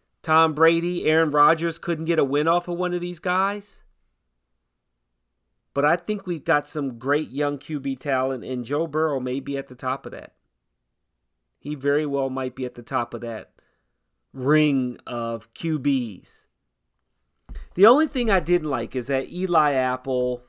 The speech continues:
doing a little too much trash talk. It's more of what we may say was what it was like when, what was that, probably four or five years ago, since he was good too.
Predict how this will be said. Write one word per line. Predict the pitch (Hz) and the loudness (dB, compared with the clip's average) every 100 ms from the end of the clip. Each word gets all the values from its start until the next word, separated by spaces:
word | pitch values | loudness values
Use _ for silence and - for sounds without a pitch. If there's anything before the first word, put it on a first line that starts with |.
| _ - | _ -14
doing | 127 165 160 | -4 -2 0
a | |
little | 147 143 | 0 -2
too | 139 156 | -4 -6
much | 143 135 - | -4 -6 -6
trash | - 117 117 - | -8 -6 -6 -10
talk. | - 113 113 - _ _ _ _ _ | -10 -6 -6 -6 _ _ _ _ _
It's | - 135 151 | -8 -6 -4
more | 151 156 151 | 0 2 2
of | 135 | 2
what | 143 139 127 | 2 0 0
we | 139 143 | -2 -2
may | 139 135 143 143 | 0 2 2 2
say | - 151 139 135 | -2 0 2 0
was | 123 131 120 120 | 0 -4 -8 -18
what | - 131 143 | -10 -2 -2
it | 127 | -2
was | 131 120 | -6 -6
like | 135 131 127 | -4 -2 -4
when, | 127 131 123 120 113 _ _ - | -4 -6 -6 -10 -16 _ _ -6
what | 139 | -6
was | 117 | -4
that, | 107 98 | -6 -4
probably | 139 135 120 | -2 -2 -4
four | 113 139 135 | -4 -2 -2
or | |
five | - 120 117 | -2 -4 -4
years | 180 220 202 | 0 0 2
ago, | 196 196 | 0 -2
since | 190 - 190 190 | -2 -4 -6 -6
he | 190 | -6
was | 170 160 | -6 -6
good | 151 175 | -4 -4
too. | - 175 170 180 | -4 -2 -2 -6